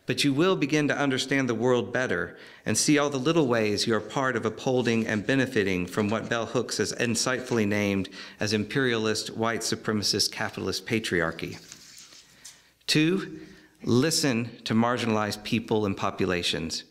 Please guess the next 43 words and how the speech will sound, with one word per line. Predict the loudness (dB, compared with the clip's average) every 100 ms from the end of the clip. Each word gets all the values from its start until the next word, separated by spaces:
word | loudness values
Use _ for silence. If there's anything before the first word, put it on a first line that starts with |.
| _ -20 -20 -20 -12 0
Read | 2 2 2 2
and | 2
listen | 0 0 0 0
outside | 0 -2 0 0 0
of | 0
your | -2
demographic | 0 0 0 0 0 -2 -4 -4
through | -2 -2
books, | 0 -2 0 -2 0
blogs, | 0 0 0 -4 -4
articles, | -2 -2 -2 -2
podcasts, | -2 -2 -2 -2 -4 -2 -2
Twitter | 0 0 0
feeds, | 0 0 0
and | 0
social | 0 0 0
media. | 0 2 2 0 -2 -8 -18 -20 -8
If | -2 2
you | 2
are |
white, | 2 0 0 -2 -8 -12 -18 -4
listen | 0 2 2
to | 2
people | 2 0 2 2
of | 0
color. | -4 0 0
If | 0 0
you're | 0
straight, | 0 -2 -2 -2
listen | -2 0 0
to | 0
people | 0 0 2 2
in |
the | 2
L | 0 -2
G | -2
B | -2 0
T | 0 -4
Q | 0 0
I | 2
A | 0 -4
plus | -4 -2 -2
community. | -2 0 2 2 0 -2 -4